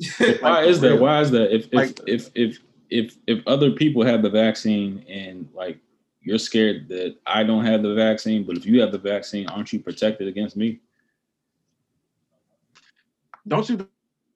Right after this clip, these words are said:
Speaker 2: think that just causes separation where everybody just scared that who got the vaccine, who did, oh, he didn't take it, I can't be around him. You know what I'm saying? It's like, that's just, just causing even more separation through people, from people and shit. Like, you know,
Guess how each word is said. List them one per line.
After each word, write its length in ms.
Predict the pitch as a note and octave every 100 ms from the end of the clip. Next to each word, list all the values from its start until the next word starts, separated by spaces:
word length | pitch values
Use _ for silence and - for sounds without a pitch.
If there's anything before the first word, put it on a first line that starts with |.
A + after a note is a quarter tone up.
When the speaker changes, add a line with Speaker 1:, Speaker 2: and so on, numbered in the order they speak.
| _ _ _ _ -
Speaker 2:
think 140 | G3+
that 140 | F#3+ F3+
just 180 | D#3
causes 320 | E3+ E3+ D3+ C#3+
separation 680 | D#3 C#3 B2 D#3+ D#3+ D#3+
where 200 | C3 C3+
everybody 500 | D3+ E3 D3 D3 C#3+
just 260 | B2+ B2+ -
scared 400 | - C3+ C#3+ B2+
that 240 | A#2 A2
who 120 | C3
got 160 | C#3+ A#2
the 60 | A2+
vaccine, 480 | B2+ A#2+ - B2+
who 80 | B2
did, 80 | B2
oh, 60 | A2
he 120 | C3
didn't 200 | C3+ G#2+
take 180 | B2 A#2
it, 60 |
I 40 | B2+
can't 240 | B2+ G#2+
be 100 | G#2
around 260 | G#2 C3 B2+
him. 140 | C3
You 60 | D3+
know 80 | F3+
what 40 |
I'm 40 | D3+
saying? 240 | F3 E3
It's 100 | D3+
like, 220 | C#3 A2
that's 160 | B2+ D3+
just, 200 | B2 - _ -
just 160 | A#2+ -
causing 340 | C3 A#2+ B2
even 220 | A#2+ A2+
more 240 | A2+ B2 B2
separation 680 | A#2+ G#2 G#2 G#2 G2+ G2 -
through 160 | G#2 F#2+ _
people, 180 | G#2+ _ _
from 140 | F#2 -
people 280 | F#2 - E2+
and 540 | E2 _ _ - E2+
shit. 260 | - - _
Like, 120 | B1 _ _
you 120 | -
know, 140 | D#2+